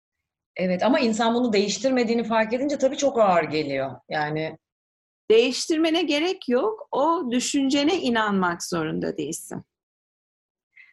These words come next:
Speaker 1: Ee,
Speaker 2: Gel-,
Speaker 1: o
Speaker 2: geliyor o düşünce,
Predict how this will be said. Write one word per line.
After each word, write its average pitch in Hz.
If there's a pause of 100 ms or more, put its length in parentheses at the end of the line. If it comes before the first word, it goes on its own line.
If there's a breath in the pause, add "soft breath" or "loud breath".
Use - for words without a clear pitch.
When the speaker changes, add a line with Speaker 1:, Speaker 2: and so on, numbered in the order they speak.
(300 soft breath)
Speaker 1:
Ee, - (460)
Speaker 2:
Gel-, 294
Speaker 1:
o -
Speaker 2:
geliyor 294
o 262
düşünce, 208